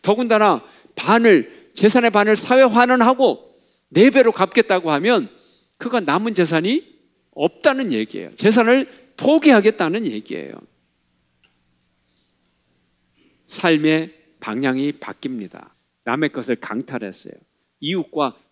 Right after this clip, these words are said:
투쟁 관계에 있어요. 약육강식의 이 전쟁터 같은 삶에서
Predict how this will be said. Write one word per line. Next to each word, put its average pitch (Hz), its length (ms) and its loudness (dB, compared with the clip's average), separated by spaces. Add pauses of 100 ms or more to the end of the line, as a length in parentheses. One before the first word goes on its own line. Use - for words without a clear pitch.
투쟁 220 400 -2
관계에 117 340 -8
있어요. 101 320 -14
약육강식의 175 1040 -2 (240)
이 165 100 -4
전쟁터 208 720 0
같은 156 300 0
삶에서 123 800 -6